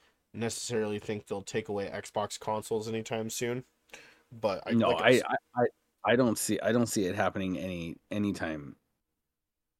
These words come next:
Speaker 2: in the next couple years per se, but I could see it, was, was, is all I'm saying, is I
Speaker 1: Uh-huh.
Speaker 2: could see it because the groundwork's already there. You can pretty much already do it.
Speaker 1: Yeah, like I said, I could be wrong, and if I'm wrong, I'll take that L, but we'll find out tomorrow.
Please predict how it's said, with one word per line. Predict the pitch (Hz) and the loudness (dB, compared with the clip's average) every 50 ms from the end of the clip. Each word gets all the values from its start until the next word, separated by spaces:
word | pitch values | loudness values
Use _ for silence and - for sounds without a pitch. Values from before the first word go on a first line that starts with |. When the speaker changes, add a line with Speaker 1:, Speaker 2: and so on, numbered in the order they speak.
| _ _ _ _ | _ _ _ _
Speaker 2:
in | 104 101 | -2 -2
the | 95 90 | -2 -2
next | 87 85 - - | -2 -4 -6 -4
couple | - 101 85 - 71 71 | -4 -4 -4 -2 -4 -6
years | 78 101 131 156 147 - | -2 0 2 2 2 0
per | - - 73 71 | -2 -8 -8 -6
se, | - 78 73 67 | -6 -6 -6 -8
but | 64 64 64 - _ _ _ _ _ _ _ _ _ _ _ _ _ _ _ - | -8 -10 -14 -14 _ _ _ _ _ _ _ _ _ _ _ _ _ _ _ -2
I | 113 | 0
could | 127 - 190 - | 2 2 2 2
see | - - 180 147 87 | 2 2 4 2 2
it, | 64 - - - _ - | 2 -4 -10 -16 _ 0
was, | - 131 127 120 - | 4 4 4 6 6
was, | 117 120 117 107 110 113 - | 4 4 4 6 4 4 4
is | 107 110 110 110 | 4 4 6 6
all | 101 95 92 | 6 6 4
I'm | 87 82 82 | 0 -4 -6
saying, | - 80 73 69 | -8 -8 -8 -4
is | 80 135 | -2 0
I | 131 123 | 2 2
Speaker 1:
Uh-huh. | 123 107 | 2 0
Speaker 2:
could | 117 98 | -2 -2
see | - - 160 135 | 2 4 4 4
it | 92 - | 4 2
because | 98 - 107 92 80 | -2 -4 -4 -6 -6
the | 90 | -6
groundwork's | 85 - 113 110 107 104 98 90 - - | -2 0 2 2 4 2 0 0 -2 2
already | 98 104 98 92 90 82 | 4 4 4 4 2 0
there. | 82 90 85 73 - 50 50 58 | 0 -2 -2 -2 -4 -8 -12 -12
You | 82 87 85 | -10 -10 -6
can | - 101 90 | -4 -4 -6
pretty | - - - - 101 98 | -6 -6 -6 -4 -2 -2
much | 92 87 - - | -2 -4 -6 -4
already | 87 92 92 90 87 82 80 76 | -2 -2 0 0 -2 -2 -4 -6
do | 73 76 85 78 64 | -6 -6 -6 -6 -6
it. | 58 53 - _ _ - - _ | -8 -12 -16 _ _ -20 -10 _
Speaker 1:
Yeah, | 127 127 110 95 | 0 0 0 0
like | 92 101 120 113 - | -2 -2 -4 -2 -4
I | 113 | -6
said, | - - 113 98 90 | -4 -4 -4 -4 -4
I | - - 101 117 117 123 | -4 -2 0 0 0 0
could | - - 143 135 | 2 0 0 2
be | 143 143 151 | 2 0 0
wrong, | 143 127 117 135 151 160 156 - | 2 2 2 2 0 0 -4 -4
and | - 120 113 | -2 0 0
if | 113 110 123 | 0 0 0
I'm | 120 113 113 110 | -2 0 0 -2
wrong, | 104 107 127 147 | -2 0 0 0
I'll | 127 110 | 0 -2
take | - - 107 - | -2 -4 -6 -4
that | - 110 107 - - | -2 -4 -2 -2 -2
L, | 104 107 131 | -2 -2 -2
but | 139 131 113 98 87 - - _ | 0 0 -2 -2 -2 -4 -8 _
we'll | 98 104 101 | -6 -4 -4
find | 92 - 107 101 98 95 | -4 -4 -4 -4 -2 -2
out | 92 92 - | -4 -4 -4
tomorrow. | - - 107 98 82 - - - | -6 -6 -6 -6 -4 -6 -6 -10